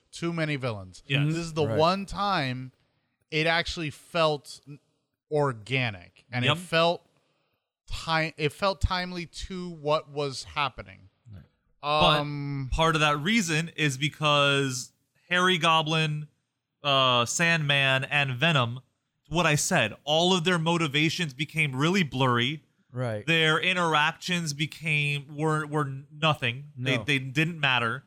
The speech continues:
Speaker 1: Mm-hmm.
Speaker 2: And the stakes just weren't really there for either of them. There
Speaker 3: And
Speaker 2: was
Speaker 3: I think that was possible because of the contrast of the characters in this movie.
Speaker 2: Yeah.
Speaker 3: Right?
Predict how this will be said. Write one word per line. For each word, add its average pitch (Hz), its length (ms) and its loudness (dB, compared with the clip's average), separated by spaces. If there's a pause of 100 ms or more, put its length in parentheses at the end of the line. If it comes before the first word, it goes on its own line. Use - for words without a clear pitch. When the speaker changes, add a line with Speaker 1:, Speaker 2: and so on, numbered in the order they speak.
Speaker 1:
Mm-hmm. 135 240 -10 (300)
Speaker 2:
And 151 280 0
the 147 80 0
stakes 170 460 -2
just - 200 -6
weren't 151 280 -2
really 151 200 2
there 143 300 2
for 151 160 -2
either 139 300 2
of 98 120 -4
them. 107 160 -18
There 135 120 0
Speaker 3:
And 170 160 4
Speaker 2:
was 156 100 4
Speaker 3:
I 208 80 4
think - 220 -8
that 190 160 0
was 196 140 -4
possible 202 440 -8
because 220 380 -2
of 202 80 -6
the 156 80 -2
contrast 135 480 -4
of 135 80 -8
the 135 80 -4
characters 143 400 -4
in 185 200 -6
this 220 200 -10
movie. 104 420 -14
Speaker 2:
Yeah. 196 240 -2 (160)
Speaker 3:
Right? 139 300 -2